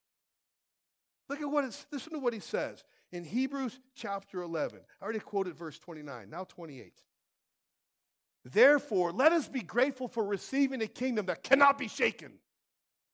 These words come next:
And thus let us offer to God acceptable worship with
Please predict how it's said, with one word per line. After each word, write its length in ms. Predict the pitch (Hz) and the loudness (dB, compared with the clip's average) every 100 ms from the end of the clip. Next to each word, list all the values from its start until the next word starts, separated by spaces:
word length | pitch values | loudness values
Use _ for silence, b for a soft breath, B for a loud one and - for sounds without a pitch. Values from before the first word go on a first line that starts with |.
| _ _ _ _ _ _ _ _ _ - | _ _ _ _ _ _ _ _ _ -6
And 280 | 160 139 160 | -4 -2 4
thus 320 | 202 214 - | 4 2 -6
let 240 | 175 190 196 | 0 2 2
us 160 | 180 - | -2 -2
offer 380 | 170 196 - 202 | 2 2 0 -8
to 100 | 165 | -6
God 360 | 147 139 139 - | -2 -2 -2 -6
acceptable 840 | 143 - - 202 196 - 123 117 107 | -18 -18 -18 -16 -18 -20 -20 -20 -18
worship 420 | 135 190 - 104 _ _ _ _ _ _ _ _ _ _ _ _ _ _ _ _ _ _ _ _ _ _ _ | -16 -16 -20 -20 _ _ _ _ _ _ _ _ _ _ _ _ _ _ _ _ _ _ _ _ _ _ _
with 180 | 120 | -14